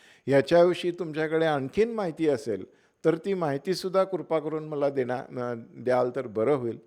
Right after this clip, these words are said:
कारण इतर लोकांच्यापर्यंत त्या या माध्यमातून पोचवता येईल. तर, अ, पुन्हा एकदा धन्यवाद, अ, वेळ दिल्याबद्दल.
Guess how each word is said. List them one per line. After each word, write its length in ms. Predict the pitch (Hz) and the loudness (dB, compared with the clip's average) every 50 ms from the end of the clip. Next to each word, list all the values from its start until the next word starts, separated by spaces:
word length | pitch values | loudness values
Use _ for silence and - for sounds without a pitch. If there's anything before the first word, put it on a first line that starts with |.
| _ _ _ _ - | _ _ _ _ -2
कारण 360 | 120 117 123 127 123 123 - - - | 0 0 0 0 -2 -6 -10 -12 -12
इतर 260 | 127 - - 147 135 | -4 0 0 0 2
लोकांच्यापर्यंत 800 | 139 139 123 - 117 117 120 131 123 135 127 123 123 123 120 - | 0 -2 -2 -2 -6 -6 -6 -6 -6 -4 -6 -6 -6 -6 -8 -10
त्या 280 | 123 123 - 123 117 113 110 - - _ _ _ - | -8 -4 -2 -2 -2 -2 -4 -8 -16 _ _ _ -4
या 120 | 127 123 123 | -4 -2 -2
माध्यमातून 600 | 120 113 107 92 113 113 117 113 110 - 120 117 | -2 -4 -4 -2 -4 -4 -4 -6 -8 -10 -12 -12
पोचवता 480 | 113 - 117 98 - 104 98 87 - 87 | -8 -8 -8 -6 -6 -8 -8 -6 -6 -6
येईल. 280 | 85 - - - _ _ _ _ _ _ _ _ _ _ _ _ | -6 -6 -10 -14 _ _ _ _ _ _ _ _ _ _ _ _
तर, 360 | 117 117 107 104 101 95 92 | -2 -2 -2 0 -2 -2 -4
अ, 20 | 90 | -4
पुन्हा 440 | - - _ - 123 120 131 131 135 | -8 -14 _ -12 -6 -2 -2 -2 0
एकदा 200 | 139 135 139 131 | 0 0 0 0
धन्यवाद, 500 | 113 127 120 120 123 131 135 143 147 147 - - _ _ _ _ _ _ _ _ _ - | -2 -4 -6 -6 -4 -2 -2 -2 -4 -4 -8 -16 _ _ _ _ _ _ _ _ _ -10
अ, 360 | 110 104 104 101 98 95 98 - - - - - _ _ - | -8 -6 -6 -6 -6 -8 -8 -10 -14 -18 -20 -20 _ _ -12
वेळ 280 | 113 107 120 127 127 | -4 0 2 2 2
दिल्याबद्दल. 680 | 120 110 113 113 127 123 117 127 120 107 127 123 120 127 | 2 0 0 0 0 0 0 -4 -4 -2 -4 -4 -4 -6